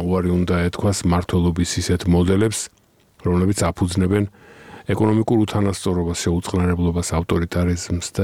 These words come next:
იზოლაციონალიზმს. ნიუ-იორკში საქართველოს პრემიერ-მინისტრი შეხვდა გერმანიის საგარეო საქმეთა მინისტრს გიორგი კვირიკაშვილის და ფრანკ ვალტერ შტაინმაიერის.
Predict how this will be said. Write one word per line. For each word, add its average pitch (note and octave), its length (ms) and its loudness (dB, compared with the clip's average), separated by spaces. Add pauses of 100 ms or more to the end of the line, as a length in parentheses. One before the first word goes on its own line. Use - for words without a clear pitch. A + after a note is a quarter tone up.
(120)
იზოლაციონალიზმს. E2+ 1300 -2 (1200)
ნიუ-იორკში C3+ 600 2 (520)
საქართველოს A2 540 0
პრემიერ-მინისტრი G#2+ 1040 0 (280)
შეხვდა G#2+ 460 -2
გერმანიის G2+ 520 0
საგარეო F2+ 320 0
საქმეთა F2+ 560 -2
მინისტრს - 1700 -4
გიორგი G#2+ 440 2 (560)
კვირიკაშვილის A2+ 760 0
და A2+ 140 0
ფრანკ G#2 420 0
ვალტერ G2 400 0
შტაინმაიერის. G2 880 0